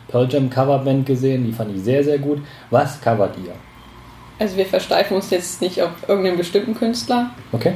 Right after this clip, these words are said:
Speaker 2: Ähm, das ist alles durch die Bank weg.
Speaker 1: Mhm.
Speaker 2: Also ich will jetzt nicht sagen Charts-Musik, weil
Speaker 1: Ja.
Speaker 2: Charts ist
Speaker 1: Ja.
Speaker 2: alles irgendwie.
Speaker 1: Cherry Cherry Lady,
Speaker 2: Cherry
Speaker 1: da kann man,
Speaker 2: Cherry
Speaker 1: da ist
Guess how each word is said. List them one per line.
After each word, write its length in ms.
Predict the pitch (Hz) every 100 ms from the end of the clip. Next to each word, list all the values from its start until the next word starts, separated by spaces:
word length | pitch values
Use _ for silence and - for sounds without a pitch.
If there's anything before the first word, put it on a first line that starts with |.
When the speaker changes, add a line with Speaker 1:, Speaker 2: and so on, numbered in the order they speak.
| - - -
Speaker 2:
Ähm, 640 | 196 190 202 202 196 196 - - - - - - - - - - - - - - - - - -
das 120 | -
ist 200 | 190 -
alles 400 | 208 240 - - - - -
durch 240 | - 208 -
die 100 | 196
Bank 340 | 185 185 190 -
weg. 200 | 208 185 - -
Speaker 1:
Mhm. 280 | 117 117 170 - - -
Speaker 2:
Also 200 | 175 170 - - - -
ich 140 | 214 -
will 100 | 190
jetzt 180 | 185
nicht 100 | 196
sagen 360 | 185 170 170 175 -
Charts-Musik, 1160 | 156 196 202 - - - - - 220 202 220 -
weil 180 | 175 175
Speaker 1:
Ja. 140 | 120
Speaker 2:
Charts 360 | 120 190 185 -
ist 400 | 190 185 - - - - - - - _ - - _ -
Speaker 1:
Ja. 160 | - 190
Speaker 2:
alles 480 | 190 226 254 - -
irgendwie. 580 | 247 269 254 277 320 - - -
Speaker 1:
Cherry 320 | - 120 117
Cherry 260 | 113 131 117
Lady, 300 | 113 117 123
Speaker 2:
Cherry 220 | 127 214
Speaker 1:
da 60 | 214
kann 80 | 139
man, 140 | 135
Speaker 2:
Cherry 120 | 135
Speaker 1:
da 40 | 143
ist 120 | -